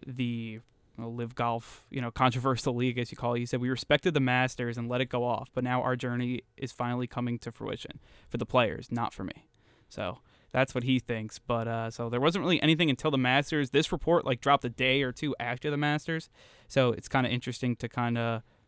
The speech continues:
you know, I wonder what that happened. But then it was kinda extinguished after Bubba Watson was like, "Ah, I don't <laughs> think this is true." So it's kinda interesting, all this kinda news swirling around, uh, Live Golf.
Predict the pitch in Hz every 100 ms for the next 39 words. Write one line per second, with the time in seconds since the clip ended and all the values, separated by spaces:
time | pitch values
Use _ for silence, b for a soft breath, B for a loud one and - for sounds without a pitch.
0 | _ - 110 85 120 120 120 120 - 120
1 | 117 - 127 214 202 156 147 165 160 -
2 | 147 131 170 175 135 135 131 127 127 123
3 | 127 139 131 117 117 117 123 123 127 143
4 | 139 185 151 135 123 - - 143 107 b
5 | b b b - 127 120 - 143 135 143
6 | 139 139 123 127 123 120 - 131 127 120
7 | 117 127 120 117 - 123 120 117 117 117
8 | 117 117 113 113 - 113